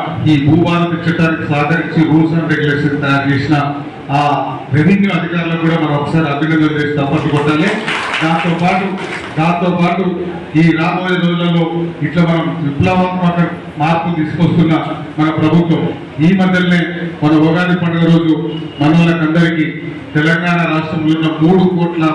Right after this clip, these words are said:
పది లక్షల మందికి ఒక్కొక్కరికి ఆరు కిలోల చొప్పున చారిత్రాత్మక నిర్ణయం.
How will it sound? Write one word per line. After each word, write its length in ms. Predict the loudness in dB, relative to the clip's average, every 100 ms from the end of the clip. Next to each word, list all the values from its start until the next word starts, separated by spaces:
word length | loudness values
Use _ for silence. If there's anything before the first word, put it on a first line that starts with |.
| -2
పది 180 | 0 0 0
లక్షల 280 | -2 -2 0
మందికి 320 | 2 2 0 -2 -6 -8 -8 -2 0
ఒక్కొక్కరికి 520 | 2 2 0 -2 -2 -2
ఆరు 160 | -2 0
కిలోల 260 | 2 2 2 2
చొప్పున 240 | 2 2 2 -2 -8 -10 -8 -4
చారిత్రాత్మక 720 | -2 0 -2 -4 -4 -4 -4 -2
నిర్ణయం. 460 | -2 -2 -6 -8